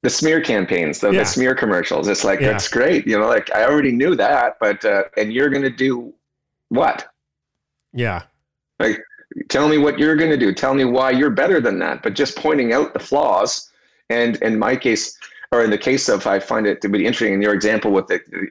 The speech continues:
Speaker 1: the, like, the chat company or something, like, you're going to the dealership and telling them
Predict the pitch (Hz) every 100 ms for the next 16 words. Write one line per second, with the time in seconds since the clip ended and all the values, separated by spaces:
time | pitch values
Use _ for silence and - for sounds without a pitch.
0 | - 85 87 - - - - 123 110 -
1 | 110 98 - 90 101 98 98 - _ -
2 | 123 117 143 151 120 98 117 160 165 123
3 | 110 107 - 113 104